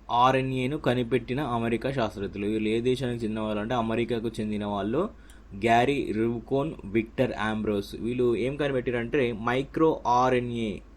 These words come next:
అనే దాన్ని కనిపెట్టారు. ఇది క్యాన్సర్ తదితర చికిత్సల్లో విప్లవాత్మక మార్పులను తీసుకురాబోతుందని చెప్పి అయితే వీళ్ళకు వైద్య రంగంలో,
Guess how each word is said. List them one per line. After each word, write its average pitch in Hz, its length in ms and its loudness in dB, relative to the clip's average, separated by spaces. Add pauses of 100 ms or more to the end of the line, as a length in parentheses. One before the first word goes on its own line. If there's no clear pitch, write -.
(100)
అనే 104 340 -6 (640)
దాన్ని 113 320 0
కనిపెట్టారు. 113 760 -2 (460)
ఇది 135 300 2
క్యాన్సర్ 131 640 -2
తదితర 120 380 0
చికిత్సల్లో 117 680 -2
విప్లవాత్మక 113 920 -2 (220)
మార్పులను 113 680 -2
తీసుకురాబోతుందని 107 1000 -4
చెప్పి 98 200 -6
అయితే 104 300 0
వీళ్ళకు 107 540 -2
వైద్య 101 260 0
రంగంలో, 110 600 -2